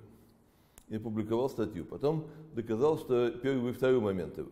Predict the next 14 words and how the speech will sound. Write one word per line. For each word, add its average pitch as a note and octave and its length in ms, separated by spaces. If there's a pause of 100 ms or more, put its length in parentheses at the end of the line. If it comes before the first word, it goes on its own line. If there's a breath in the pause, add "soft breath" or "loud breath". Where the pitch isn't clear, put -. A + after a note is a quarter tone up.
он F#2 160
угадал F2+ 360
правильно. C#2 480 (500)
Потом C3 560
доказал, A2 400
что A2+ 140
все B2+ 160
моменты F#2 380
угадал D#2+ 300
правильно. D2 420
И, A2+ 40
в C#3 40
общем, C3+ 200
он C3+ 160